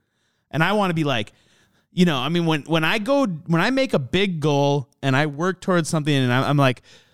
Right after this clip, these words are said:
uh, you know, six months from now, I'm going to Italy. The, the, the, you know, like, it was, like, last year, I went to Italy for three weeks. And those three weeks, I was, you know, the most present you could ever be,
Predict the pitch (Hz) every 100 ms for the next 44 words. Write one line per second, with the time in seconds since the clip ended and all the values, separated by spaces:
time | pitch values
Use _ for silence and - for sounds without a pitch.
0 | _ - 120 156 123 107 _ _ - _
1 | 139 - 226 - 202 202 - 175 156 147
2 | 143 120 139 107 73 - _ _ _ _
3 | _ _ _ 139 131 123 123 120 131 -
4 | 151 127 139 165 135 135 131 131 113 131
5 | 135 135 120 107 120 131 123 117 107 -
6 | _ _ _ 135 - 143 139 110 78 -
7 | - _ _ _ _ 147 156 202 - 240
8 | 214 208 175 110 - - 143 123 104 -
9 | _ _ _ _ _ _ _ 151 135 113
10 | 120 156 175 214 208 - - 202 202 175
11 | 151 165 160 143 139 127 110 76